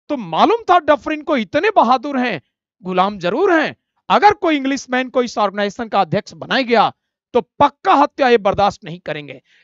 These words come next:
इसलिए निर्देश दिया अपने ऑफिसर ह्यूम को, इसका अध्यक्ष भी भारतीय होना चाहिए, इसका नाम भी भारतीय उन्मुख। ह्यूम ने क्या किया? वायसराय के आदेश पर काम किया।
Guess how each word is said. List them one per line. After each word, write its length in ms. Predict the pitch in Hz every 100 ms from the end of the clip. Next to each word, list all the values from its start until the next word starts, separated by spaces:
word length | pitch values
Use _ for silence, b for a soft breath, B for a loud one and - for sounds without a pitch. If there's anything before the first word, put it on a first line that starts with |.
| -
इसलिए 400 | 415 359 277 269
निर्देश 420 | 240 208 226 -
दिया 160 | 226 208
अपने 240 | 190 196
ऑफिसर 440 | 190 170 190 196 156
ह्यूम 280 | 147 175
को, 300 | 185 160 139 b b
इसका 480 | 240 - - 180 147 - -
अध्यक्ष 580 | 151 135 214 233 - 180
भी 140 | 185
भारतीय 420 | 139 143 156 -
होना 220 | 147 147
चाहिए, 280 | 247 - - _ b b
इसका 340 | 339 - 269
नाम 340 | 233 214 277 262
भी 120 | 285
भारतीय 460 | 233 208 - 233
उन्मुख। 420 | 202 185 156 151 - _ _ _ _ _ _ _ _ _ _ _ -
ह्यूम 280 | 226 302 349
ने 180 | 294
क्या 220 | - 220 214
किया? 400 | - 214 190 123 _ _ -
वायसराय 540 | 185 233 240 240 294
के 300 | 349 320 190 - 180
आदेश 340 | 180 208 -
पर 180 | - 170
काम 280 | - 165 170
किया। 320 | 170 147